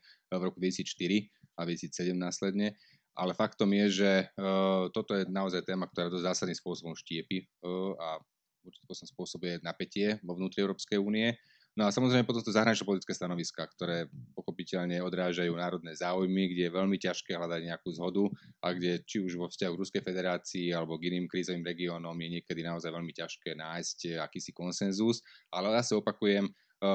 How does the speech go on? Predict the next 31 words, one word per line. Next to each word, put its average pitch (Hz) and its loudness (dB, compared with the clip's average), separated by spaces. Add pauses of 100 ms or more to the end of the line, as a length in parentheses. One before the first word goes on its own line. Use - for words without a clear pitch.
(280)
nepodliehajme 95 2
takej, 87 2
e, 87 2 (360)
myšlienke, 92 0
že 87 0
jednoducho 87 2
celé 90 0
je - -
to 87 -2
veľmi 80 -2
problematické, 95 0
ako 90 0
náhle 85 0
dôjde 87 0
k 87 0
nejakému 82 -4
proste 85 -8
problému 92 4
a 78 0
ťažko - -2
sa 87 -2
hľadá 87 -2
ten 90 -8
konsenzus, 85 -8
tak - -8
to 85 -4
je - -10
koniec 90 -2
Európskej 82 -6
únie, 87 0
ako 80 -4